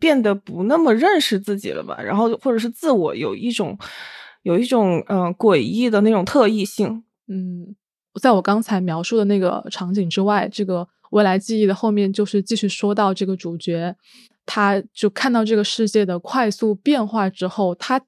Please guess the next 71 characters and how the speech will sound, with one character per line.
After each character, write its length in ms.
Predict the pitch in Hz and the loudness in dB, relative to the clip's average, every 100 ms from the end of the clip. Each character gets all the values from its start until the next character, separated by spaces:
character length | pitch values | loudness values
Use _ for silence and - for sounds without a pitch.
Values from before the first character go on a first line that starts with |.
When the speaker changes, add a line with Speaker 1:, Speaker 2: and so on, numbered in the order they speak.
| _ - | _ -6
Speaker 2:
感 220 | 185 165 | -6 -2
受 180 | 285 302 | 0 2
到 140 | 254 | 4
的 140 | 202 190 | 2 0
是 240 | - 233 | -2 -2
一 40 | |
种， 280 | 214 185 165 - _ _ _ | 0 -2 -6 -14 _ _ _
就 80 | - | -6
是 100 | 202 | -2
这 120 | 208 | 2
个 40 | 226 | 2
世 160 | - 220 | 2 2
界 180 | 214 | 2
它 180 | 185 214 | 2 -2
在 320 | 196 208 180 - | 0 0 0 -4
逐 140 | - 202 | -6 0
渐 120 | 233 | 2
的 60 | |
麻 260 | 190 170 151 | 2 -2 -6
痹， 320 | 196 233 190 180 | -4 -2 -2 -4
然 100 | 180 | -6
后 160 | 190 | -4
逐 160 | 185 190 | -4 -4
渐 200 | 180 202 | -2 -2
的 160 | 190 196 | -2 -4
死 260 | - 180 | -8 -10
去。 180 | - - | -8 -2
Speaker 1:
嗯。 220 | 214 180 - _ _ _ - | 0 0 -4 _ _ _ -6
Speaker 2:
就 180 | 285 | -2
所 200 | 262 - | -2 0
有 160 | 208 349 | 4 4
他 360 | - 254 240 - _ _ | 2 0 -2 -4 _ _
种 180 | - 202 | -2 0
种 240 | 311 302 | 2 0
写 220 | 262 - 170 | -2 -4 -4
的 100 | 170 | -2
这 120 | 226 | -2
个 80 | 190 | 0
东 240 | 214 233 | 0 -4
西， 400 | - 220 208 214 _ _ _ | -6 -4 -2 -2 _ _ _
其 220 | - - 254 | -8 -2 2
实 100 | 320 | 4
也 140 | 233 | 2
可 120 | 202 | 4
以 60 | 220 | 2
完 240 | 190 180 | 4 0
全 240 | 214 196 196 - | -2 -4 -6 0
剥 200 | 254 277 | 4 4
离 120 | 196 | 2
开 160 | 202 214 | -2 -4
他 100 | 196 | -4
的 100 | 185 | -4
政 220 | 214 208 | -2 -2
治 140 | 196 | 0
语 200 | 180 156 170 | -2 -4 -6
义， 40 | |
你 80 | 170 | -6
把 80 | 170 | -4
它 140 | 185 | -4
理 180 | 190 190 | -2 0
解 220 | 220 180 | 0 -2
成 240 | 180 180 175 | -4 -8 -4
为 180 | 180 190 | -2 0
一 40 | |
种 240 | 190 208 208 | 0 -4 -4
哲 240 | 180 196 | -2 -2
学 220 | 220 190 | 0 -2
上 220 | 196 226 | 0 0
的 100 | 185 | -2
一 80 | 185 | -6
种 240 | 185 175 | -4 -6